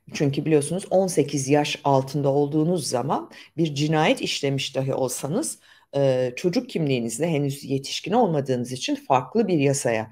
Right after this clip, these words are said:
tabi tutuluyorsunuz. Çocuk suçları mahkemesinde yargılanıyorsunuz ve farklı bir, e, yasal, e, süreç yaşatılıyor size. Ve o gün Samast on yedi yaşında,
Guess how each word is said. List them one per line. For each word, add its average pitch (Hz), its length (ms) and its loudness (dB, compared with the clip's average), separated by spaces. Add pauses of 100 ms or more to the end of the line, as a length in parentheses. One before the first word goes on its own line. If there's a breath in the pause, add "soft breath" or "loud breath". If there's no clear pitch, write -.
(240 soft breath)
tabi 123 360 0
tutuluyorsunuz. 113 800 -8
Çocuk 208 340 -2
suçları 127 580 -2 (280 loud breath)
mahkemesinde 120 600 -6
yargılanıyorsunuz 196 960 -4
ve 233 100 4
farklı 185 480 2
bir, 147 220 2 (380 loud breath)
e, 117 500 4
yasal, 135 460 2 (120)
e, 135 180 0
süreç 127 380 -2
yaşatılıyor 123 520 -2
size. 165 400 -2 (440 loud breath)
Ve 220 180 8
o 202 160 6
gün 208 100 2
Samast 208 480 -2
on 214 160 4
yedi 156 260 4
yaşında, 127 640 -4